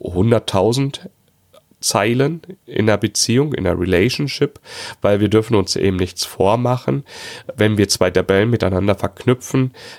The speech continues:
dann kostet uns dieser Weg über diese Beziehung halt auch Performance.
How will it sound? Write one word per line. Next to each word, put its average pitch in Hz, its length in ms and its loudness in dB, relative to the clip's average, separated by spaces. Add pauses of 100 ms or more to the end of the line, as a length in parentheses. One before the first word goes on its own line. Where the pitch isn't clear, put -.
dann 98 380 0
kostet - 480 0
uns - 380 -2
dieser 87 500 0
Weg 107 420 2
über 107 220 2
diese 92 240 -2
Beziehung 120 720 2 (240)
halt 98 300 0
auch - 340 0
Performance. 110 800 0